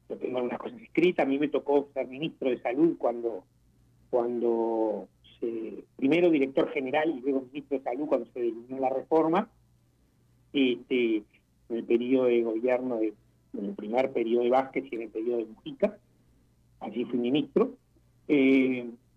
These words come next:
y esa reforma básicamente, bueno, tuvo muchos componentes, pero para explicar la relación con el, con covid diecinueve yo creo que hay por lo menos tres cosas importantes.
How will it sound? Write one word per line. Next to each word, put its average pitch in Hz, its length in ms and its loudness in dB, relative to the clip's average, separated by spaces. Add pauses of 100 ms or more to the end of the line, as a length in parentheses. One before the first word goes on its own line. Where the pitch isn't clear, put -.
(580)
y 175 140 2
esa 226 160 4
reforma 214 460 2
básicamente, 202 840 2 (220)
bueno, 147 220 2
tuvo 185 140 4
muchos 220 260 4
componentes, 156 640 0
pero 127 180 -2
para 135 180 -2
explicar 147 680 0 (240)
la 123 80 -8
relación 123 460 -4
con 131 140 0
el, 117 200 -8 (480)
con 120 480 0 (280)
covid 156 200 2
diecinueve 208 400 4
yo 220 80 2
creo 214 160 2
que 220 60 4
hay 220 60 2
por 208 120 2
lo 190 60 2
menos 202 240 2
tres 208 220 0
cosas 202 280 0 (100)
importantes. 107 500 -8